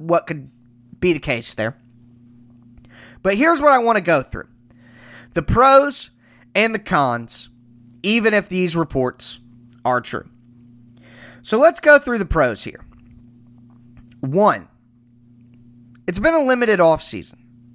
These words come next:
Isaiah Wilson didn't have O T As. He didn't have a rookie camp. He only had half of a training camp. He had no preseason games. Think about that.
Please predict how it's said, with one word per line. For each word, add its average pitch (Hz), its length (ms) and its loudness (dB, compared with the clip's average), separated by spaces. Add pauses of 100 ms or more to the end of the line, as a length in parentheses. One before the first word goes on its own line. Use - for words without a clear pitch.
(920)
Isaiah 233 360 2
Wilson 214 500 -2 (640)
didn't 240 280 0
have 180 600 0
O 165 140 2
T 147 240 -2
As. - 440 -6 (180)
He 160 120 0
didn't 185 160 0
have 190 160 2
a 170 60 0
rookie 175 300 0
camp. - 380 -10 (340)
He 226 100 0
only 262 220 4
had 240 160 2
half 220 380 0
of 202 140 -4
a 185 40 -4
training 190 380 -2
camp. - 300 -10 (140)
He 160 100 0
had 170 140 2
no 143 180 0
preseason 160 680 -4
games. - 420 -10 (1700)
Think 320 200 -2
about 151 320 -4
that. 92 260 -10